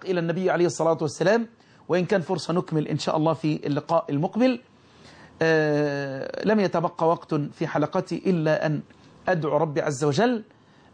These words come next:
ان يحفظنا واياكم بحفظه، وان يحفظ بلدنا مصر وسائر بلاد المسلمين، وان يبارك في القائمين عليها، وان يعينهم على تطبيق شرع الله تبارك وتعالى،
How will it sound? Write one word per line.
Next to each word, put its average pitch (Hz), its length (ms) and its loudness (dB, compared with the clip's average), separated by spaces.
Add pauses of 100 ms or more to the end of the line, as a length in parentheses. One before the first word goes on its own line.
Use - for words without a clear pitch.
ان 160 100 2
يحفظنا 160 480 0
واياكم 151 580 0 (200)
بحفظه، 220 480 0 (400)
وان 180 220 2
يحفظ 170 300 -2
بلدنا 156 420 2
مصر - 320 -2
وسائر 160 480 0
بلاد 156 260 2
المسلمين، 156 600 2 (500)
وان 190 160 4
يبارك 185 380 2
في 143 80 -8
القائمين 160 560 0
عليها، 180 520 2
وان 185 240 4
يعينهم 165 640 2 (120)
على 160 400 0
تطبيق 170 460 -2
شرع 185 300 0
الله 156 240 -2
تبارك 156 400 0
وتعالى، 170 460 0